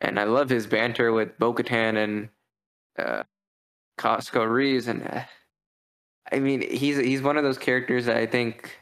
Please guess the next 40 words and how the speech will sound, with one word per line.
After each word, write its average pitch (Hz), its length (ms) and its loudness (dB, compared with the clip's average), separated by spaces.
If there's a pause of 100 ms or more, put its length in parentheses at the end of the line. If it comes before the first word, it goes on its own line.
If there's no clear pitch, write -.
(760)
he - 100 -6
didn't 151 160 0
have 123 200 2
to 165 80 2
come 165 200 2
back, 165 240 0
but - 140 -2
the 117 60 0
way 127 180 2
he's 123 140 0
come 117 200 -2
back, 113 340 0
it's - 340 -20
made 113 180 0
me 110 380 -2 (720)
r-, - 100 -10 (340)
really 135 440 4
f-, - 280 -10 (480)
enjoy 117 420 2
his 113 160 2
character 113 380 0
more 110 180 2
and 110 100 -2
more. 110 180 2
And 117 360 -2 (720)
I, 120 120 2
I 143 100 0
really 185 300 4
like 180 160 2
the 151 80 2
up 156 140 0
and 160 120 2
downs 147 240 4
that 117 100 4
his 110 120 -4
character 113 340 0
goes - 300 -2
through, 50 340 -2
you - 180 -4
know, - 340 -2